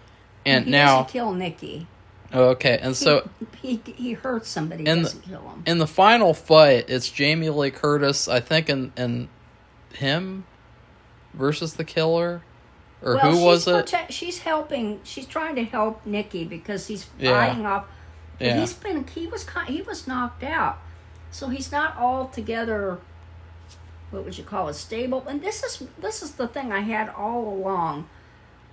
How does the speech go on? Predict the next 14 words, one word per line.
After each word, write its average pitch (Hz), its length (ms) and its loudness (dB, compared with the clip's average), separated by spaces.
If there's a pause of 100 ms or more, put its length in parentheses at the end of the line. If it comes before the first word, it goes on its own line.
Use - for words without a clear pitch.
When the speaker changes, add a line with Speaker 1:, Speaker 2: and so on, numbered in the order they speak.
Speaker 2:
I 269 140 -4
thought 339 340 -2
it - 100 -8
was 262 200 -8
the 226 100 -10
father 208 800 -2 (360)
all 381 400 0
the - 60 -
way 294 160 0
up 254 180 -6
until 220 320 -6
the 202 200 -4
end 226 280 -6
because 202 580 -6